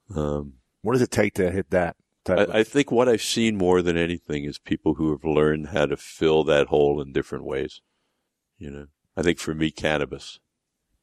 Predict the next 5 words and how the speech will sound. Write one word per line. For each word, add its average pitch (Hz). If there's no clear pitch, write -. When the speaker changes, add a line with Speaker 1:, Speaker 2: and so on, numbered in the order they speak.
Speaker 1:
um, 69
Speaker 2:
Hmm. 82
Speaker 1:
really 76
fills 73
that, 69